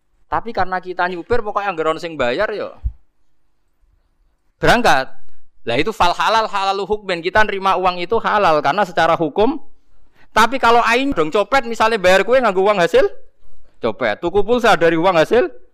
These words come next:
copet. Lah sing adol pulsa santri nggo salam tempel mbek kiai ini, ayo. Ndak, ndak usah munafik. Ini kalau ainnya ndak bisa tetep.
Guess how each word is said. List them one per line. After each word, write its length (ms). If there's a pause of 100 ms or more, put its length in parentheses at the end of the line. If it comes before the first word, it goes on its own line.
(640)
copet. 360
Lah 160
sing 80
adol 240
pulsa 320
santri 320
nggo 80
salam 240
tempel 260
mbek 180
kiai 200
ini, 200
ayo. 320 (760)
Ndak, 180
ndak 140
usah 100
munafik. 460
Ini 160
kalau 240
ainnya 320
ndak 160
bisa 400
tetep. 320